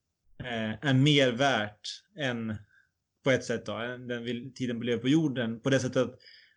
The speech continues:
att desto längre tid som man är i evigheten,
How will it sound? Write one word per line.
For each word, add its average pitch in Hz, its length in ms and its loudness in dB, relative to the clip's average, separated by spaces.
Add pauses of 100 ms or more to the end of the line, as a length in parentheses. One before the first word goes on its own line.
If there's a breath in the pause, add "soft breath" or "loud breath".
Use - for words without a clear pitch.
att 123 260 -4 (420)
desto 123 580 2
längre 147 560 4
tid 127 640 -2 (440)
som 127 220 -4
man 123 220 2
är 117 180 0
i 123 240 2
evigheten, 120 800 0